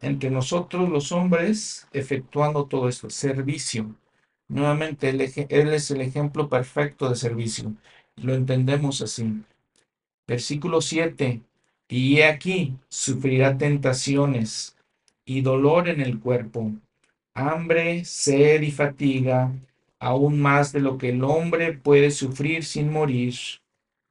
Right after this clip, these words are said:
Pues he aquí, la sangre le brotará de cada poro, tan grande será su angustia".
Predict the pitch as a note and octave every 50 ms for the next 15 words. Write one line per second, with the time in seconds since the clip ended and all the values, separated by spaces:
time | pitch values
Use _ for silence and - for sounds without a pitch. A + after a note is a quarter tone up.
0 | _ - - B2 B2 C#3 C#3+ C#3 C#3+ C#3+ C#3 C3+ C3+ C#3 C#3 C#3 C#3 C3+ - -
1 | B2+ B2 A#2+ A#2 - - C3+ C3 C3+ C#3+ C#3+ C#3+ C#3+ C#3+ C#3 C3+ C3+ B2+ A#2+ -
2 | B2+ B2 B2 B2+ B2+ C3 B2+ B2+ C3+ B2+ B2+ A#2+ A2 - D#3+ E3 E3 E3 F3 F3
3 | F3 F3 F3+ _ _ _ _ _ _ _ _ _ - - A#2+ B2 B2 B2+ B2+ C3
4 | C#3 C#3+ D3+ D3+ D3 D3 C#3 - C#3+ C3+ C3 C3+ C3 - C3 B2+ B2+ C3+ C#3 D#3+
5 | F3 F3 - - - E3+ E3 E3+ E3+ F3+ F3+ F3+